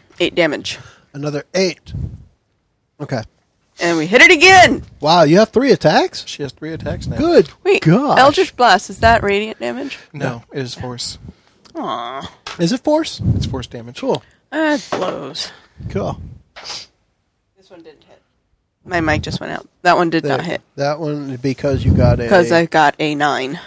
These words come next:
Speaker 2: Nine will miss. How come you don't have plus fifty like everyone else?
Speaker 1: 'Cause, you know, I've
Speaker 2: 'Cause
Speaker 1: got
Speaker 2: magic?
Speaker 1: other kind of talents.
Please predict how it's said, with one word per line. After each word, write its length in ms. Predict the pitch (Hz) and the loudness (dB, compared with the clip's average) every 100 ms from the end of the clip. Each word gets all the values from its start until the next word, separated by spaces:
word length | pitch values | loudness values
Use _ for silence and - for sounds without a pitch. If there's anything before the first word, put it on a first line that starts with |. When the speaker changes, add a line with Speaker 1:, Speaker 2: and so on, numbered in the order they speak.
| - | -8
Speaker 2:
Nine 400 | 175 196 208 175 | 0 4 4 4
will 180 | 143 127 | 2 0
miss. 640 | 120 123 120 - - - _ _ _ _ - - _ | -2 -8 -10 -12 -16 -18 _ _ _ _ -20 -20 _
How 140 | 185 269 | -2 -2
come 160 | 294 | -2
you 80 | 285 | -2
don't 140 | 277 233 | 0 2
have 180 | 233 - | 0 -2
plus 200 | 226 - | -4 -2
fifty 340 | 240 - 185 | -4 -2 -4
like 220 | 151 139 | -4 -4
everyone 320 | 165 165 165 | -6 -6 -8
else? 260 | 170 135 - - - - - _ - | -8 -10 -14 -20 -20 -20 -20 _ 0
Speaker 1:
'Cause, 460 | 349 370 330 - 330 | 4 4 2 0 2
you 80 | 294 | 2
know, 300 | 254 262 240 _ - _ | 2 0 -6 _ -20 _
I've 320 | 208 208 - - | 0 0 -4 -2
Speaker 2:
'Cause 180 | 208 | 0
Speaker 1:
got 60 | 190 | 2
Speaker 2:
magic? 280 | 139 135 175 | -2 0 4
Speaker 1:
other 180 | 220 214 | 4 4
kind 220 | 214 180 | 2 0
of 80 | 170 | -2
talents. 600 | 170 139 123 - - | -4 -4 -4 -4 -8